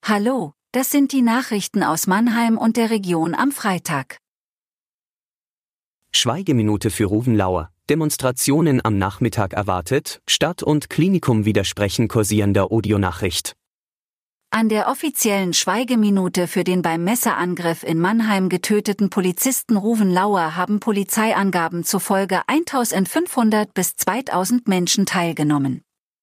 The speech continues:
Speaker 1: Sie haben sich am Freitagvormittag auf dem Marktplatz versammelt.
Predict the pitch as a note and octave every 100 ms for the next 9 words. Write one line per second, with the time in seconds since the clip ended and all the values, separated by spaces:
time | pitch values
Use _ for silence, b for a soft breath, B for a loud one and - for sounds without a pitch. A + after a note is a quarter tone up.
0 | _ _ _ _ _ - C4 B3 C#4 D4+
1 | C4+ B3+ G#3+ G#3 - G#3 B3 G#3+ - B3
2 | A3 G3 G3 F3+ - E3+ G3 F#3+ F#3 F#3
3 | - E3 D3+ - D#3+ D3+ D3+ C#3+ - -